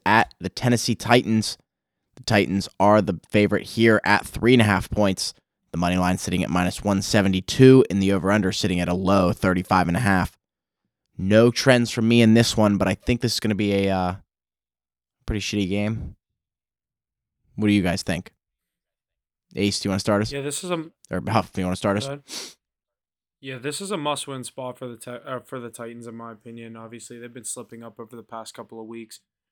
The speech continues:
Speaker 2: uh, with some of the injury problems they've been dealing with. But, uh, the, the Titans, they own the Texans this, over the past couple of years. They usually don't struggle with this team.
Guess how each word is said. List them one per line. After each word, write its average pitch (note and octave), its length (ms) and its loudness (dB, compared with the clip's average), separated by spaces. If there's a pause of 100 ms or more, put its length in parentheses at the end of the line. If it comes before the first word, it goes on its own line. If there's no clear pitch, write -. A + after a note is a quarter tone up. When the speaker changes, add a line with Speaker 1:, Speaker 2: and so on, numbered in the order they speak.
(140)
Speaker 2:
uh, A#2 180 -10
with A2+ 120 -14
some C3+ 160 -12
of B2 40 -14
the A#2 120 -12
injury A2+ 240 -14
problems A2 340 -14
they've A2+ 100 -16
been A2 120 -20
dealing A2 300 -20 (100)
with. G#2+ 100 -20 (100)
But, A2 220 -16 (580)
uh, A2+ 140 -12
the, A#2 200 -12 (280)
the C#3 60 -16
Titans, D#3 420 -10
they D3 160 -4
own B2 180 -6
the A#2+ 80 -10
Texans A2+ 520 -16
this, A2+ 260 -14 (420)
over A#2+ 200 -14
the A2+ 80 -16
past A2+ 260 -14
couple B2 260 -8
of G#2+ 60 -12
years. A2 280 -12
They A#2 100 -14
usually A2+ 300 -14
don't A2 200 -18
struggle A2 380 -16
with A2 140 -16
this A2 180 -20
team. A2+ 320 -16